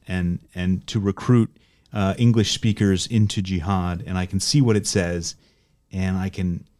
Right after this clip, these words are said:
uh, analyze from that perspective." And so, you know, there is,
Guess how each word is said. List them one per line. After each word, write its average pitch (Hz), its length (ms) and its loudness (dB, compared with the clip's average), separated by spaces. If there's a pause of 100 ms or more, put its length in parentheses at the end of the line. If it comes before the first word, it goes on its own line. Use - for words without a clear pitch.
(240)
uh, 90 300 -6
analyze 104 520 2
from 104 300 2
that 87 200 0
perspective." - 640 -6 (540)
And 101 100 -16
so, 98 380 0 (140)
you 101 140 -8
know, 85 80 -4
there 95 180 -4
is, 101 420 0